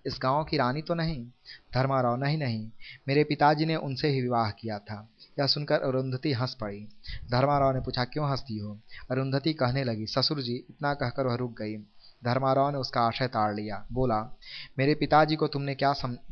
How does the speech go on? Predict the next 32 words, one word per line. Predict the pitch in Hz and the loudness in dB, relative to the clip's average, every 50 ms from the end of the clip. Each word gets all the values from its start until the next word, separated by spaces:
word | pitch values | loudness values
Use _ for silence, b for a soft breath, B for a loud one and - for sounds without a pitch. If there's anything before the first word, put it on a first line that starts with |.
| - 127 | -4 -4
रखा | 123 113 - - 110 | -2 -2 -2 -2 -4
है? | 107 104 104 104 104 110 120 | -4 -4 -4 -6 -8 -6 -4
वे | 127 | -2
कोई | 135 - 135 131 | 0 0 0 0
सामान्य | 135 - 123 127 135 143 151 151 139 | 2 0 0 2 2 2 2 0 0
व्यक्ति | 139 135 139 - 160 | -2 -2 -4 -4 -4
नहीं | 147 139 143 156 - - - | -2 0 0 -2 -2 -4 -6
थे। | 107 - - - B B B B B B B B | -8 -8 -8 -10 B B B B B B B B
उनकी | 139 143 143 165 156 | -4 2 4 4 4
महत्ता | 147 139 143 143 - - 160 151 | 4 4 2 2 4 4 4 4
बुद्धिहीनों | 147 135 131 127 127 123 131 139 143 156 156 | 4 2 0 0 0 0 0 0 0 0 -2
की | - 143 | -2 -4
समझ | - - 139 143 139 | -4 -4 -2 -2 -2
में | 139 139 | -4 -2
कैसे | - 131 127 117 - 151 | -2 0 0 0 0 2
आएगी?" | 139 120 113 110 107 - 110 107 113 - _ B B B B B | 2 2 2 0 -4 -8 -12 -18 -18 -20 _ B B B B B
यह | 143 139 143 | 2 2 4
कहकर | 147 - 143 135 - 143 | 4 2 2 2 2 0
उसने | 139 - - 135 | -2 -2 -2 -2
पान | 131 131 127 131 135 135 131 - - | 0 2 2 2 0 -2 -4 -4 -4
थूक | 147 147 | -4 -4
दिया | 139 120 113 113 113 113 113 - - b b b - | -4 -4 -2 -2 -2 -2 -4 -6 -12 b b b -6
और | 120 | -4
जाकर | 113 123 120 120 - 120 | 0 0 0 0 0 -4
सो | 113 - - 120 113 | -4 -4 -4 -4 -4
रहा। | 107 98 98 101 104 104 113 - - - - - - 123 | -4 -4 -4 -6 -8 -10 -14 -18 -20 -20 -20 -12 -6 -4
बेचारी | 127 123 - 135 135 143 151 160 | -2 0 2 4 4 4 4 2
अनजान | - 151 135 131 139 139 147 151 | 0 -2 -2 0 2 2 2 2
अरुंधति | 147 143 135 131 135 135 131 131 - 143 | 0 -2 -4 -4 -4 -4 -4 -4 -2 0
अवाक | 143 127 120 117 120 127 123 | 0 4 4 6 4 4 4
रह | 117 110 101 | 0 -2 -2
गई। | 101 - 107 104 104 107 | -4 -6 -8 -10 -12 -14